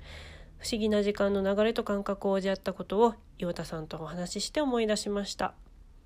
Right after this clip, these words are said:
今回のテーマの一つは、マルタ最新情報ということで、マルタで始まったコロナ感染拡大防止の新規制についても触れました。なんだかいっぱい規制が出て大変そうとか、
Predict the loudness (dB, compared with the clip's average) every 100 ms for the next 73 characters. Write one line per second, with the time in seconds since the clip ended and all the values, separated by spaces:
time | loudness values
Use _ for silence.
0 | -20 -20 -20 -20 -20 -20 0 2 4 4
1 | 4 4 4 4 2 0 -2 0 4 4
2 | 2 0 2 2 0 0 0 2 2 4
3 | 2 0 -2 0 -2 -2 -4 0 2 2
4 | -2 -8 -2 0 0 0 -2 -2 0 0
5 | 0 2 4 4 2 0 2 0 0 0
6 | 0 0 0 0 -2 0 2 2 -2 -2
7 | -2 0 0 0 -2 -2 -2 -2 -4 -4
8 | 0 0 2 2 0 -2 -2 -2 -4 -4
9 | -20 -20 -20 -20 -20 -20 -20 -20 -14 0
10 | 2 2 2 2 2 2 2 0 0 2
11 | 2 2 0 -2 0 0 4 2 4 2
12 | 2 0 -6 0 2 2